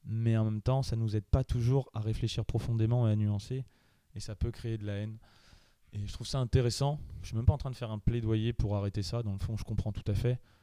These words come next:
Je me rends compte en ayant fait ce podcast que moi-même, j'utilise le manque de nuance dans mon marketing à certains niveaux. Pas dans ce podcast, au contraire. Pour certains, on va dire que je nuance un peu trop, mais en même temps,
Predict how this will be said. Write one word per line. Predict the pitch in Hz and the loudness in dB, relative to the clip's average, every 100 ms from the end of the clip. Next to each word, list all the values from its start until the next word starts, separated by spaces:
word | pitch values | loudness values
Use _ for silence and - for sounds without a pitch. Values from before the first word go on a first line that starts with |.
| _ _ | _ _
Je | - | -10
me | 101 | -4
rends | 98 | -2
compte | 95 104 | -2 -4
en | 101 | -2
ayant | 101 | -4
fait | 98 120 | -4 -8
ce | |
podcast | 107 - 107 | -8 -6 -6
que | - | -4
moi-même, | 104 110 110 | 2 4 4
j'utilise | 110 104 - 104 107 98 - _ _ _ _ _ - | 2 -4 -4 -4 -4 -6 -12 _ _ _ _ _ -6
le | 107 | 0
manque | 104 110 | 2 2
de | 104 107 | 2 0
nuance | 104 104 104 | 0 -2 -2
dans | 107 104 | -4 -4
mon | |
marketing | 104 101 110 - 107 | -4 -4 -6 -6 -6
à | 104 | -6
certains | - - 123 | -6 -2 0
niveaux. | 120 107 107 110 - - - - - | 2 4 4 2 -4 -18 -20 -20 0
Pas | 117 | 2
dans | 120 | 4
ce | - | 2
podcast, | 123 127 117 107 | 2 0 -2 -2
au | |
contraire. | 110 - 107 98 95 | -4 -6 -4 -4 -6
Pour | 110 | -8
certains, | - 101 113 | -10 -8 -4
on | 113 101 104 | -4 -6 -6
va | |
dire | 101 104 | -6 -6
que | |
je | 104 | -6
nuance | 104 104 104 | -4 -2 -4
un | 107 | -4
peu | 104 | -6
trop, | - 135 139 - - | -4 -2 -4 -8 -6
mais | 110 | -4
en | 104 | -4
même | 98 | -4
temps, | 107 120 | -6 -6